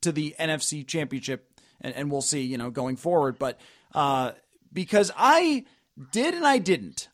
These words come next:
I kinda thought this was a miracle season. Everything went your way, but I don't know what's coming in the future. Is Teddy coming back? And this team still has so much talent from top to bottom. I did not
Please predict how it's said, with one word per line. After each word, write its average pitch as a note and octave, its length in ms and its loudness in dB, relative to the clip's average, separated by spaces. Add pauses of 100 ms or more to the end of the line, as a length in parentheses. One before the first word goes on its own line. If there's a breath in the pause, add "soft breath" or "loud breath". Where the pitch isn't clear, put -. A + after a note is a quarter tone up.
(120)
I F3+ 80 2
kinda A#3+ 240 2
thought G3 260 4
this G3 180 -2
was G#3+ 240 4
a A#3 60 0
miracle A3 400 0
season. G#3 400 -4
Everything G#3+ 500 -2
went G3+ 200 -4
your F#3+ 180 2
way, F#3 400 2 (280 soft breath)
but E3+ 340 4
I E3+ 100 2
don't G#3 180 2
know G3 120 4
what's G3 180 2
coming F3+ 260 -4
in D#3+ 80 -6
the D3 60 -6
future. A3 480 -2
Is D3 160 -2
Teddy G#3 260 -2
coming F#3+ 280 -2
back? F3 260 2
And E3+ 100 -6
this G#3+ 140 -2
team G#3+ 240 -4
still A3 300 -2
has F3 240 0
so A3 720 2
much G3 560 -2
talent F3+ 480 -2 (240 soft breath)
from F3+ 160 -2
top G3+ 320 2
to G3 80 2
bottom. D#3+ 460 6 (280 soft breath)
I G#3+ 220 4
did G3 260 -2
not F3 460 0